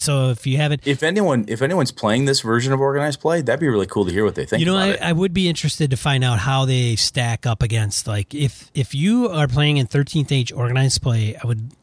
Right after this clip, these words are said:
Speaker 1: be interested in your feedback. If you've played in Pathfinder's organized play, Pathfinder Society, or even D and D's, well, I wouldn't, or Encounters, meh, but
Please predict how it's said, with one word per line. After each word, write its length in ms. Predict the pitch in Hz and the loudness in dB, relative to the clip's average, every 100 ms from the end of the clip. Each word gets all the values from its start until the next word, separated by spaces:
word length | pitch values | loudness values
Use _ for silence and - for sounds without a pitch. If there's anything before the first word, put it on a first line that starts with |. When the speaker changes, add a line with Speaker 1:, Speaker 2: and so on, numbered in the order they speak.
| - | -2
Speaker 1:
be 100 | 131 | 2
interested 320 | 131 - 147 | 2 2 0
in 60 | 123 | 2
your 100 | 117 | 0
feedback. 480 | - 104 107 104 - - - - - | 0 0 2 0 -2 -16 -20 -20 -4
If 160 | 147 117 | -2 2
you've 240 | 135 - | 0 0
played 500 | - 170 175 180 151 - _ _ _ _ - | -6 -2 2 2 0 -6 _ _ _ _ -2
in 380 | 151 139 123 - | 2 2 0 -2
Pathfinder's 800 | - 160 170 - 151 139 135 117 | -4 -2 -4 0 0 2 2 0
organized 520 | 127 120 120 110 104 | -2 -2 0 0 -2
play, 360 | - 104 104 113 | -4 -4 -2 -4
Pathfinder 520 | - 123 113 123 110 | -4 -4 -2 0 0
Society, 600 | 101 120 139 139 135 135 - - _ _ | -2 -4 -2 0 2 0 -2 -16 _ _
or 180 | 139 135 | 0 2
even 220 | 135 123 | 2 2
D 180 | 120 123 | 2 0
and 80 | 120 | 2
D's, 480 | 123 123 110 - - _ - | 0 0 0 -2 -6 _ -4
well, 160 | 127 113 | 0 2
I 180 | 113 | 2
wouldn't, 280 | 113 113 113 - | 0 -2 -4 -6
or 160 | 139 - | -8 -4
Encounters, 640 | 156 151 - 190 175 156 139 | -2 -2 0 2 2 2 2
meh, 240 | 143 139 123 - - | 2 2 0 -4 -4
but 160 | 143 | -4